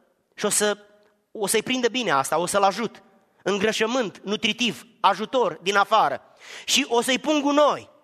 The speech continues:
ca să-l îngraș. O să-i pun.” „Și ești sigur că face?” „Nu sigur.” „Da, poate face, poate nu face.” „A, dar dacă e vorba, e, e la nivel de probabilitate, nu-l mai las.” „Stăpâne,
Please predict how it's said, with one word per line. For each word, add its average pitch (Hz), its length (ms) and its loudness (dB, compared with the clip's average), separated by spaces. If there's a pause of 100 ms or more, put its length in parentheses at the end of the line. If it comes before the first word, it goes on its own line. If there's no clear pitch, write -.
(720)
ca 175 120 0
să-l 208 220 0
îngraș. 220 600 0 (920)
O 185 100 -2
să-i 240 160 0
pun.” 240 320 -2 (1400)
„Și 262 240 2
ești 226 140 0
sigur 285 260 0
că 302 80 2
face?” 262 440 -2 (100)
„Nu 190 180 -4
sigur.” 98 500 -10 (140)
„Da, 240 520 2 (360)
poate 269 300 -4
face, 240 380 -6
poate 202 420 -10
nu 196 100 -6
face.” - 360 -10 (400)
„A, - 220 2
dar 339 160 4 (340)
dacă 320 280 2
e 311 60 2
vorba, 320 440 2 (120)
e, 294 340 -2
e 294 60 4
la 277 120 8
nivel 277 240 0
de 302 100 2
probabilitate, 277 720 2
nu-l 339 180 2
mai 262 140 4
las.” 196 280 0 (120)
„Stăpâne, 120 600 -12